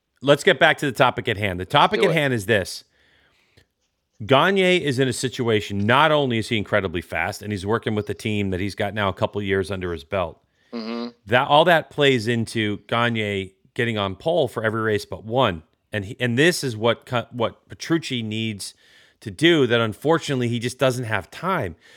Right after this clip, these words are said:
Speaker 1: So they show up, and let's just say everything goes swimmingly, like it seemed to really go at Brainerd, right? Because they got
Speaker 2: Yep.
Speaker 1: the test there. You know, at pit race, he's gonna get laps around, but still they don't have any real numbers for the Superbike.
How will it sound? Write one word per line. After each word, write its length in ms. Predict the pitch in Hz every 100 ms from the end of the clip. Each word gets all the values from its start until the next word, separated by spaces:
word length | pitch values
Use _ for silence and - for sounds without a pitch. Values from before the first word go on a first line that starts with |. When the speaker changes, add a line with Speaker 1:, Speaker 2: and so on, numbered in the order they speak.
| _
Speaker 1:
So 160 | - 123
they 160 | 170
show 300 | 185 - 143
up, 180 | 120 -
and 120 | 117
let's 160 | 175 180
just 160 | 165
say 180 | - 139
everything 380 | 143 170 175 143
goes 200 | 123 107
swimmingly, 460 | - 185 165 98 87
like 180 | 117
it 100 | 127
seemed 260 | - 196 254
to 80 | 208
really 200 | 139 123
go 280 | 120 110 104
at 180 | 101
Brainerd, 420 | 131 190 170 85 -
right? 180 | 123
Because 260 | 143 131 131
they 80 | 131
got 120 | 143
Speaker 2:
Yep. 160 | 117 113
Speaker 1:
the 60 |
test 160 | 170 -
there. 260 | 113 87 - - - - - _ _ - -
You 80 | 160
know, 120 | 135
at 180 | 135 -
pit 160 | 190
race, 260 | 160 190 202
he's 140 | 139
gonna 180 | 113 147
get 160 | 123 104
laps 320 | 147 202 -
around, 300 | 117 98 95
but 120 | 120
still 280 | - - 175
they 80 | 131
don't 160 | 147 135
have 260 | 120 139 131
any 160 | 131
real 200 | 117 123
numbers 400 | 113 120 117 113
for 400 | - 113 107 101
the 120 | 92
Superbike. 680 | - 202 202 120 87 76 -